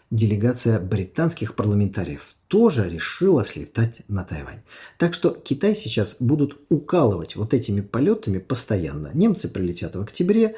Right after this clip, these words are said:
англичане прилетят в ноябре, глядишь, потом какие-нибудь итальянцы, испанцы тоже начнут летать на Тайвань. А Китаю придётся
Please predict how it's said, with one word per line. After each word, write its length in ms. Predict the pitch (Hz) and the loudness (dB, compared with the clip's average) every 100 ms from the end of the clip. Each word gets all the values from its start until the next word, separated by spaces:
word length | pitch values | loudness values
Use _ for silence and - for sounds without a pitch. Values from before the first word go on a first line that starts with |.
| - _ | -10 _
англичане 560 | 120 120 139 240 190 - | 2 4 4 2 2 0
прилетят 420 | 80 78 - - | -4 -8 -12 -4
в 20 | |
ноябре, 540 | 107 107 113 190 208 208 - _ | 0 2 4 4 2 0 -16 _
глядишь, 380 | 110 170 220 - | 2 4 2 -4
потом 220 | - 98 | -2 -2
какие-нибудь 400 | 101 98 110 - | -2 0 -2 0
итальянцы, 560 | 107 98 95 78 - 113 | -4 -2 -2 -4 -8 -10
испанцы 600 | - - 190 202 196 160 | -10 0 2 2 0 -2
тоже 380 | - 175 160 160 - - | 2 2 2 -4 -12 -4
начнут 580 | 120 135 143 160 143 - | 0 2 2 0 0 0
летать 480 | 117 139 139 131 - | 0 2 0 -2 2
на 140 | 117 | 0
Тайвань. 400 | 117 117 107 104 107 - - - - | 2 2 2 0 -2 -12 -20 -14 -6
А 100 | 120 | -4
Китаю 420 | 117 143 202 156 | -2 0 0 0
придётся 600 | - 87 131 - 104 | -4 0 0 0 -4